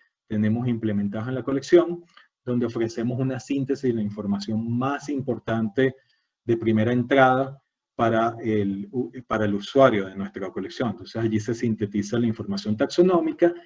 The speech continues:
y la información de los datos de captura, tanto geográficos como temporales, y obviamente el número de ejemplares. Estas etiquetas que cuentan con código Q R que sintetiza toda la información que está ingresada en nuestras bases de datos asociadas a ese registro en particular,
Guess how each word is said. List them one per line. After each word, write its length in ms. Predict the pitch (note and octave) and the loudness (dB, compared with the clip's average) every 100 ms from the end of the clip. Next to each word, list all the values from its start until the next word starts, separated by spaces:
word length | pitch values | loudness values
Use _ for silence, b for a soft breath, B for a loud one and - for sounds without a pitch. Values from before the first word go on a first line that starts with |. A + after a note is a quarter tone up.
| B B | B B
y 100 | C3+ | 0
la 80 | C3+ | 0
información 540 | C#3+ C#3 A#2+ A2 A#2 A2+ | 2 2 2 0 0 0
de 80 | |
los 180 | A#2+ A#2 | -2 -2
datos 300 | A2 G#2+ B2 | -4 -4 -4
de 80 | A#2+ | -4
captura, 500 | G#2 G2 B2+ A#2+ G2+ | -8 0 4 4 2
tanto 260 | G#2 G2+ G2+ | -6 -6 -6
geográficos 640 | G2+ G2 G2+ - A2+ B2 | -6 -6 -6 -6 -6 -6
como 260 | - G#2+ G2 | -6 -6 -6
temporales, 640 | G2 F#2 G2 G#2 A#2+ D3 - b b b _ | -10 -10 -8 -6 -4 -6 -10 b b b _
y 140 | D#3+ | 2
obviamente 680 | C#3 - B2+ A#2 A#2 A#2 A#2 | 2 2 4 6 6 2 0
el 80 | A2+ | 0
número 220 | A2 A2 | 0 -2
de 80 | G#2+ | -2
ejemplares. 400 | - E4+ - - _ b b b b _ _ | -6 -12 -16 -20 _ b b b b _ _
Estas 360 | G#3+ A#2 - | -6 -2 -2
etiquetas 640 | D3+ D3+ C#3+ E3+ D3+ D#3+ D#3+ _ | 0 -2 8 8 8 4 -4 _
que 160 | - A#2 | -2 0
cuentan 400 | B2+ B2 B2 C#3 | 2 2 2 -2
con 260 | C#3 B2 A2+ | 0 0 2
código 460 | C3+ C3 B2 C3+ C#3 | 4 4 4 2 2
Q 220 | C#3 D3+ | 4 6
R 260 | C#3 C#3+ | 4 0
que 140 | C#3+ A#2 | -2 -2
sintetiza 720 | B2+ A2+ A2 G#2+ G#2+ B2 A#2 | 0 -2 -2 -4 -4 -4 -4
toda 300 | - C3 F3 | 2 4 4
la 80 | E3 | 2
información 680 | A#2+ A#2+ A2+ A2 B2 A#2+ A#2+ | -2 -2 -2 -2 -2 -2 -2
que 100 | A#2+ | -6
está 400 | A#2 B2+ B2 F#3+ | -6 -2 -2 -2
ingresada 600 | C3 A#2+ A2 G#2+ A2 A#2 | -2 -2 -2 -4 -6 -4
en 80 | A#2+ | -4
nuestras 320 | A2 A2 G#2 | -6 -10 -6
bases 320 | G#2 A2 A#2+ | -8 -4 -4
de 60 | A#2 | -2
datos 320 | A2 - C3 | -4 -4 -4
asociadas 680 | A2+ - G#2+ - B2 A#2+ A#2 | -4 -8 -12 -6 -4 -4 -4
a 40 | |
ese 80 | C3 | -6
registro 260 | B2+ A#2+ C#3+ | -6 -6 -8
en 80 | D4 | -6
particular, 560 | - E3+ E3+ D#3+ D3+ | 0 4 4 4 0